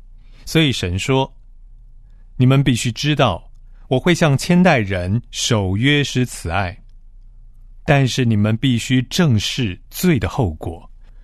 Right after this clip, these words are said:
认识到罪对你们和你们子孙的影响。我不会向你们隐藏这些。”圣灵会以这个事实警告我们。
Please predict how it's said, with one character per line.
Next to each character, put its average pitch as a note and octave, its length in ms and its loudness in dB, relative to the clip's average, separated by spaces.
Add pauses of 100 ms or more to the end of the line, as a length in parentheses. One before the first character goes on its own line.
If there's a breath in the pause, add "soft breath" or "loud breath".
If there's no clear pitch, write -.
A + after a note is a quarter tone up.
(260)
认 D3+ 200 2
识 C3+ 200 -2
到 G#2 340 0 (180)
罪 D3 480 0 (160)
对 C#3+ 160 2
你 G#2 160 2
们 D#2 400 -4
和 - 200 -6
你 C3 140 2
们 B2 160 2
子 G#2+ 320 -2
孙 C3+ 200 0
的 A#2+ 80 2
影 D2+ 240 -6
响。 - 260 -8 (800 soft breath)
我 C3+ 140 4
不 D#3+ 180 2
会 E3+ 180 2
向 D#3 340 2
你 A2 60 2
们 G2 160 0
隐 F#2 220 -2
藏 E2+ 260 -6
这 F2+ 220 -6
些。” F2 360 -8 (1400 soft breath)
圣 G3 320 2
灵 C#3 220 2
会 D#3 160 -2
以 G#2+ 100 0
这 C3 160 -2
个 A#2+ 120 0
事 B2+ 200 -2
实 G2 220 -4
警 F2 320 -4
告 A#2 180 0
我 D#2 140 -6
们。 C#2+ 140 -12